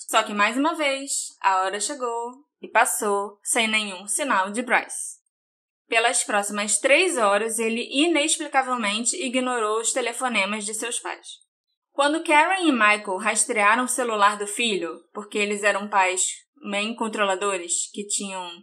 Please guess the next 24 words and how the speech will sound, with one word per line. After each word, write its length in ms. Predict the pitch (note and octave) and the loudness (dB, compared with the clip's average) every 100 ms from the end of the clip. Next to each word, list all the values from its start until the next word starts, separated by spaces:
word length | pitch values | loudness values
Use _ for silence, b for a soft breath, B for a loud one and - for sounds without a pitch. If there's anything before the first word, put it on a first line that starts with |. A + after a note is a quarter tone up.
| _ - | _ -6
até 440 | G3 - G#3 G#3 | -6 0 2 2
o 280 | G3+ F#3+ F#3 | 0 -4 -8
Find 400 | - A3 G3+ G3+ G3+ | -2 0 0 -4 2
My 480 | G3 F#3+ F#3+ G#3 G#3 - | 4 6 4 -2 -10 -4
Phone 400 | A3 G3+ F#3+ F#3 E3+ E3+ - | 4 4 4 0 -12 -18 -12
no 540 | G3+ G3 F#3+ F3+ F3 - | -8 -6 -6 -8 -10 -10
computador 460 | G3 G3 G3 G#3 | -10 -6 -2 0
deles, 600 | G3 G#3+ G3+ - - - - | 4 4 4 -2 -10 -12 -8
pra 140 | F#3+ | -4
rastrear 580 | G#3 G3+ - G3+ F#3+ G3 | -4 -4 -2 2 4 2
tudo 240 | G#3+ A3+ | -4 -6
que 80 | A3+ | -4
o 40 | |
garoto 300 | G3+ F#3+ F3 | -4 -4 -6
fazia, 380 | F#3+ G3 A#3 F#3+ - _ _ _ - | -8 -2 -2 -2 -8 _ _ _ 0
eles 280 | A#3+ C4+ B3+ | 2 2 0
descobriram 720 | C#4+ D#4 B3+ C4+ D4+ D4 B3+ | -2 0 2 2 2 0 -2
que 100 | C4 | 0
ele 140 | B3+ | 2
havia 300 | B3+ B3 C#4 | 0 0 -2
andado 380 | C4+ A#3 A#3 A#3 | 2 4 4 2
apenas 640 | C4 B3 A#3+ A#3+ - - - | -2 -2 -2 -2 -6 -8 -4
treze 420 | D4+ G4 G#4+ G4 | 0 2 2 -2
quilômetros 760 | G4+ F#4 B3 A3 A3+ A#3+ B3+ | -6 -4 0 0 -2 -6 -10